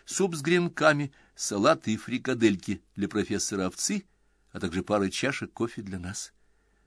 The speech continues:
"А вы уже жрали?" — спросил профессор. "Только что из-за стола", — закивали мы в ответ. "И что же вы жрали?" "Телятину в белом вине", — ответил я.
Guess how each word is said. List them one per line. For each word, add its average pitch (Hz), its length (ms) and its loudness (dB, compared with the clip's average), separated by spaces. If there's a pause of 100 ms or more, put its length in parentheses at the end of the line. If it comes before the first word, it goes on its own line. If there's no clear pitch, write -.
(120)
"А - 120 -10
вы 117 140 2
уже 123 220 4
жрали?" — 143 720 8
спросил - 460 -4
профессор. 113 480 -6 (320)
"Только 123 320 6
что 117 220 4
из-за 117 240 0
стола", — 104 480 2 (280)
закивали 98 480 -6
мы 98 140 -8
в 98 60 -12
ответ. 98 360 -8 (320)
"И 107 120 2
что 127 240 6
же 123 80 6
вы 127 80 6
жрали?" 151 640 8 (460)
"Телятину 131 680 4
в 95 120 -6
белом 101 320 6
вине", — 90 360 2
ответил 98 380 -2
я. 101 180 2